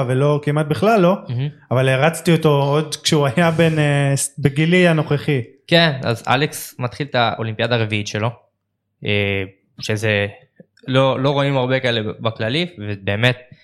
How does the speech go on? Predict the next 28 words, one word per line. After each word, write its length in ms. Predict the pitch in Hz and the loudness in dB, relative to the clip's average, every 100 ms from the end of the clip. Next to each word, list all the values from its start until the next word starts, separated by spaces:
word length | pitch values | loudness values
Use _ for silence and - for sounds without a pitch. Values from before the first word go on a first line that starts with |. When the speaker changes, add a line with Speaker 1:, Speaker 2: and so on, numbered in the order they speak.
| _ _ | _ _
Speaker 2:
בן 120 | - 101 | -8 -4
אדם 300 | 107 123 123 | 0 0 0
עם 140 | 113 | -4
המון 320 | 110 123 127 | -4 -2 -2
המון 200 | 117 120 | -2 -2
הישגים, 600 | 117 - 107 139 127 104 107 | -4 -6 -2 -2 -2 -6 -10
אה, 240 | 101 98 101 _ _ _ _ _ _ _ | -10 -10 -14 _ _ _ _ _ _ _
הוא 100 | - | -8
היה, 520 | 107 113 117 110 107 101 104 _ _ _ _ - | 0 2 2 0 -4 -6 -16 _ _ _ _ -12
אה, 200 | 110 90 - | -10 -10 -12
שתי 200 | 117 - | -12 -6
מדליות 380 | 117 110 110 107 | -4 -2 -2 -2
ארד 200 | 107 110 104 | -2 -2 -2
באליפות 340 | 101 - 98 | -8 -10 -10
עולם, 440 | 143 165 151 117 104 - _ _ _ | -4 -2 -2 -2 -8 -18 _ _ _
יש 80 | - | -8
לו 140 | 110 | -6
שבע 280 | - 147 139 | -2 0 0
מדליות 440 | 127 117 127 127 | 0 0 2 2
באליפויות 480 | 117 110 107 120 113 | 0 -2 -2 -2 -2
אירופה, 400 | 107 160 165 139 104 | -2 -2 0 -2 -2
כאילו, 180 | - 85 | -8 -10
באמת, 440 | 117 120 143 165 160 - - _ _ - | -4 -2 2 2 0 -8 -20 _ _ -4
יש 180 | 131 | -2
לו 360 | 156 143 123 123 - _ _ - | 0 0 0 -4 -10 _ _ -6
כמות 300 | 135 147 165 | -2 0 0
הישגים 400 | 160 120 135 143 | 0 0 0 0
מטורפת, 520 | 117 117 135 - 143 | 0 0 0 0 -4